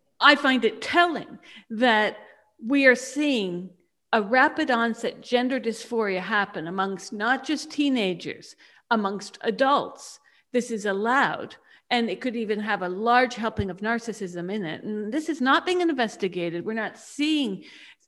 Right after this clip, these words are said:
uh, sociologists or cultural anthropologists study this because they wouldn't get the funding to do it. And we're not seeing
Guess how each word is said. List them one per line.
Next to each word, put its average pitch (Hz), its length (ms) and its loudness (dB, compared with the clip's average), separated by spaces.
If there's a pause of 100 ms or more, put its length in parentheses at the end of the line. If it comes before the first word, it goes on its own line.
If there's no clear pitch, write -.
uh, 202 220 -2
sociologists 214 1080 0
or 175 280 -2 (260)
cultural 247 400 -2
anthropologists 214 680 -4
study 277 380 -2
this 175 280 -4
because 247 240 -4
they 196 140 0
wouldn't 240 400 0
get 220 160 -2
the 185 60 -10
funding 254 420 0
to 190 120 -12
do 165 220 -4
it. 185 240 -6 (840)
And 269 160 4
we're 285 80 2
not 392 320 2
seeing 254 680 0